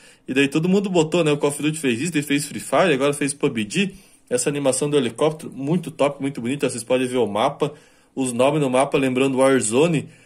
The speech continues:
de cima quando pula, mostrando o sol, tals.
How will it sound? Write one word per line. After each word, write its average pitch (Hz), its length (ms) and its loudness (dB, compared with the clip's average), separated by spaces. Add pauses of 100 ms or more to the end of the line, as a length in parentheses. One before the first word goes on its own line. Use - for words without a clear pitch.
(240)
de 110 140 -4
cima 151 340 0
quando 139 280 -2
pula, 127 380 2
mostrando 131 440 -4
o - 20 -6
sol, 127 720 2
tals. 139 440 2